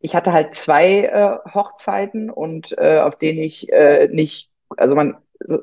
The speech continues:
ja, nicht ausreichend tanzen konnte sozusagen. Also mein, ähm, inhaltliches Herzblut war immer so ein bisschen Digitalmarketing, Crowdmedia. Das,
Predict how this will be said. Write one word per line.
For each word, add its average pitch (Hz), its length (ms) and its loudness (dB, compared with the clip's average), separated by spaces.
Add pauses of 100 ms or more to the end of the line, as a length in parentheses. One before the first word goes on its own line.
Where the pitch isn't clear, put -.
(460)
ja, 131 160 2
nicht 131 180 0
ausreichend 139 460 0
tanzen 156 320 -2
konnte 156 280 -2
sozusagen. 147 520 0
Also 143 160 -2
mein, 135 260 -4 (460)
ähm, 139 260 -6 (200)
inhaltliches 175 600 2
Herzblut 165 500 0
war 143 140 2
immer 147 180 -2
so 147 60 -4
ein 139 60 -4
bisschen 151 280 -4
Digitalmarketing, 156 1120 -2
Crowdmedia. 180 680 -2
Das, 143 220 -4